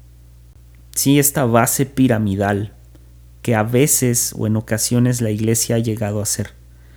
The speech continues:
¿no? Este, estos niveles, estos escalafones a alcanzar para llegar a ser alguien relevante. Cuando escuchas o tienes estos mensajes de Jesús, o sea, el que quiera ser primero deberá de ser el último y el servidor de todos.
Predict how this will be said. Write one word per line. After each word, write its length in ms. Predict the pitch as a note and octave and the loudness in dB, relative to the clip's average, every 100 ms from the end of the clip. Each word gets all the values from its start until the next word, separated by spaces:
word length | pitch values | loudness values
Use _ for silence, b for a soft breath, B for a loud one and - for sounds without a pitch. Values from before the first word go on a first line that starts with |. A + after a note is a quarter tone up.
| b b b - | b b b -4
¿no? 260 | G2+ B2 - | -2 -2 -4
Este, 760 | A2 G#2+ - A2+ A#2 A2 G2+ - - - - - | -2 -2 -2 0 0 0 -4 -10 -18 -20 -20 -10
estos 360 | A#2 - C3+ | -8 -4 0
niveles, 520 | A#2+ A2 A#2 A#2 A2+ - | 2 2 2 2 0 -2
estos 280 | - C3 | -4 -2
escalafones 840 | A#2+ - G#2+ G#2+ G#2 A#2 A2+ A#2 A2 | -2 -4 -4 -6 -4 -2 0 0 -4
a 40 | |
alcanzar 600 | G#2 - G2+ G2+ A#2 A2 | -8 -6 -4 -2 -2 -4
para 200 | A2 G#2+ | -4 -4
llegar 320 | G2+ G2+ G#2 | -4 -6 -6
a 20 | A2 | -6
ser 240 | - G#2+ | -4 -4
alguien 260 | G2+ G#2+ G#2+ | -4 -6 -6
relevante. 640 | G#2+ G#2+ G2 G#2 G#2 A2 | -4 -4 -4 -6 -6 -10
Cuando 300 | - G2+ G2+ G2+ - | -10 -8 -6 -8 -10
escuchas 600 | A2 - A2+ A#2+ A2+ b b b b b b - | -12 -8 -4 -4 -6 b b b b b b -18
o 140 | - | -14
tienes 360 | - A#2+ A#2 A#2 | -4 2 2 2
estos 280 | A#2 - A#2 | -2 -2 -2
mensajes 440 | G#2 G#2+ G#2 G#2+ | -4 -4 -4 -4
de 100 | A2 | -4
Jesús, 540 | G2+ G2 A2+ G#2+ - - | -6 -6 -4 -4 -6 -12
o 80 | |
sea, 160 | - G#2+ - - | -10 -10 -10 -12
el 100 | G#2 | -10
que 120 | G2 | -10
quiera 220 | - A2 | -4 -2
ser 200 | G#2+ A2 | -2 -4
primero 420 | - G#2 G#2 G#2+ A2 | -4 -4 -2 -2 -2
deberá 260 | G2 G2 | -2 -4
de 80 | G2+ | -4
ser 200 | - G#2 | -4 -4
el 140 | G2 | -2
último 320 | G#2+ A2 G#2+ G#2 | -2 -2 -4 -4
y 80 | |
el 60 | G2 | -4
servidor 500 | - F#2+ G2+ G2 G#2+ | -6 -6 -6 -6 -6
de 80 | G#2+ | -6
todos. 400 | - C3 A2 | -2 -2 -2